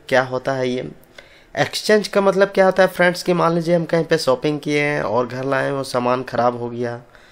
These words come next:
या किसी वजह से हमको पसंद नहीं है, परेशानी है, कोई दिक्कत है, तो उसको एक्सचेंज मतलब क्या है कि इधर का सामान दो और उधर से सामान लो। मतलब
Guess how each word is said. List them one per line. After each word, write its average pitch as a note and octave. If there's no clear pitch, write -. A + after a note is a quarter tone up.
या D3+
किसी E3
वजह D#3+
से D#3+
हमको D#3
पसंद C3+
नहीं C#3
है, C#3
परेशानी B2
है, C3
कोई B2+
दिक्कत B2+
है, C3+
तो C3
उसको B2
एक्सचेंज D#3
मतलब D#3
क्या D#3+
है D#3
कि D3+
इधर C#3+
का D3+
सामान C#3+
दो E3
और A#2+
उधर B2
से C#3+
सामान B2
लो। G2
मतलब F3+